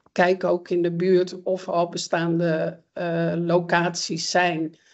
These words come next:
waar al zorg, eh, plaatsvindt. Of waar hier bijvoorbeeld in dit geval met aanleunwoningen. En wat we hier hebben gedaan, eh, is met name het gebouw waar de zware zorg wordt geleverd. Eh,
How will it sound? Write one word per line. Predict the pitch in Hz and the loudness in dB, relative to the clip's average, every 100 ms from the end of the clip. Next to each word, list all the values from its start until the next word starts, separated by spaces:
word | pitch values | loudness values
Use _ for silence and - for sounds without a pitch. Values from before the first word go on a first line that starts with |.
| _ _ | _ _
waar | - 175 170 175 | -2 2 2 2
al | 170 180 | 0 -2
zorg, | - 175 170 170 - - _ | 0 2 2 0 -10 -20 _
eh, | - 175 170 170 170 | -6 -4 -2 -2 -6
plaatsvindt. | - 208 233 - 214 208 208 | 2 2 2 0 2 2 2
Of | 165 165 | -4 -2
waar | 160 165 170 - - | -4 -4 -6 -16 -18
hier | 170 190 170 170 170 | -6 2 4 4 2
bijvoorbeeld | 165 175 170 170 | -4 -2 -2 0
in | 175 | 2
dit | 175 175 | 2 0
geval | - 170 | -4 2
met | 165 160 - | 2 2 2
aanleunwoningen. | 220 240 208 196 190 185 185 180 175 175 - - - _ | 2 6 6 6 8 6 6 4 2 -2 -10 -20 -20 _
En | - | -6
wat | 180 185 - | 0 0 2
we | 185 | 2
hier | 196 196 | 6 6
hebben | 196 190 | 6 0
gedaan, | 196 180 180 175 175 175 _ _ _ _ | -4 -2 0 0 -4 -8 _ _ _ _
eh, | - 175 170 165 175 170 - | -2 0 2 2 0 -4 -6
is | - 190 - | 0 0 0
met | 175 165 | -2 2
name | 185 185 185 170 175 - | 4 4 4 4 2 -2
het | 175 170 | -4 -4
gebouw | - 170 170 165 | -4 2 4 6
waar | 165 160 | 4 0
de | 156 | 0
zware | - 185 226 202 | 2 4 4 4
zorg | 196 196 185 185 | -2 0 0 0
wordt | 190 175 | -4 -8
geleverd. | - 175 165 165 170 170 170 _ _ _ _ - | -8 -4 -2 -2 -4 -10 -12 _ _ _ _ -8
Eh, | 175 165 170 165 175 180 | -2 2 2 2 0 -4